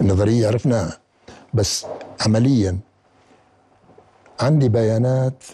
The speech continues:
وفي بيانات غيرها أكيد، بس مش كتير. عندي بيانات لواحد وثلاثين بير في المملكة موزعة،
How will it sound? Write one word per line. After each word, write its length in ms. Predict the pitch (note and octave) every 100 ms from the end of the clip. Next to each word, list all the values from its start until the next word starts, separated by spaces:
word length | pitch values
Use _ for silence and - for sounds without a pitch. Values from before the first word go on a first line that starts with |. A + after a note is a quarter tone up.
| - _ _ _ _ _ _ _ _ -
وفي 180 | B2
بيانات 400 | C3 G2+ G2+ G2
غيرها 280 | G#2 G2+ F#2+
أكيد، 420 | G2 G#2 F#2 D2+ - _ -
بس 160 | -
مش 160 | F#2 -
كتير. 380 | - F#2 E2+ - - - - -
عندي 280 | C#3 C#3 A2
بيانات 500 | G#2+ G#2+ B2 B2+ A#2+
لواحد 340 | G#2+ B2+ G#2+
وثلاثين 560 | F#2+ A2 G2 G2+ C#3 C3
بير 340 | G2+ - - - _ - - - -
في 60 |
المملكة 440 | G2+ G2+ F#2 F2+ - _ -
موزعة، 460 | A2 A#2+ - -